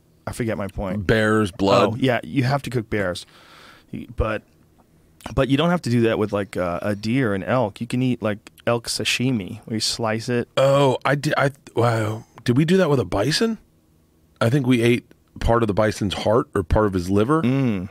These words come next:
Speaker 1: wow. Raw, huh?
Speaker 2: Yeah.
Speaker 1: Yeah, people have done heart raw. I've seen that. It's, it's crazy. It's, it's, uh,
Speaker 2: I
Speaker 1: what a
Speaker 2: kinda dig that shit.
Speaker 1: Yeah?
Speaker 2: Like, there's a part of me that's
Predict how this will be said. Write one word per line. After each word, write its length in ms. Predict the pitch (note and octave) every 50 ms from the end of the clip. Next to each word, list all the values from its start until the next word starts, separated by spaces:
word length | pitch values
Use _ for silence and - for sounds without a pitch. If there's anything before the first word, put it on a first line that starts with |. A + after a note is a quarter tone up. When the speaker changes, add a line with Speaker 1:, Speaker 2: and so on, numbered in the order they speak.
| - -
Speaker 1:
wow. 420 | - G#2 A2 A#2 G#2+ G2+ F#2 F#2 - _ _ _ -
Raw, 400 | G#2+ A#2 B2 A#2+ G#2 G2 G#2 G#2+
huh? 120 | A#2+ D3 D3 - -
Speaker 2:
Yeah. 280 | G2+ G#2 G#2 F#2+ F#2 F2+ - - - - _ - - - - - _ -
Speaker 1:
Yeah, 180 | B2 C3 C3
people 280 | B2 C#3 C#3+ C#3+ E3 E3+
have 100 | D3 B2
done 200 | C#3+ C#3+ C#3+ B2+
heart 320 | A2 G#2+ B2 C#3 C#3 - -
raw. 280 | A2 A2+ A2+ B2 B2
I've 140 | A2+ G#2+ G#2
seen 220 | - - A#2+ A#2 A2+
that. 300 | A#2 A#2+ A#2 G#2 - - - - - - - - - - _ - _ _ _
It's, 180 | - - - - - - - -
it's 180 | - - - -
crazy. 680 | - - - - D#2+ - G#2+ B2 G#2+ - - G1+ - -
It's, 180 | - - - - _ - - - _ _ _ _ _ _ _ _ _ -
it's, 220 | - - - -
uh, 100 | A#2 - - - G2+ G#2+
Speaker 2:
I 60 | B2
Speaker 1:
what 100 | C3+ D#3
a 40 | D#3+
Speaker 2:
kinda 160 | A3 A3 C#3+
dig 280 | G2+ F2+ B2 A#2 A2 G#2
that 180 | G2+ F#2+ -
shit. 260 | - - G2+ E2+ - - - _ _ _ _ _ -
Speaker 1:
Yeah? 380 | A2 A2+ A2 A#2+ B2 C#3 F3 F#3
Speaker 2:
Like, 140 | - C#3+ C3+
there's 160 | - A#3 A3+ C4+
a 60 | -
part 260 | - - E3 D#3+ D#3
of 60 | C#3
me 100 | B2 A#2+
that's 220 | G#2+ G#2+ G2+ -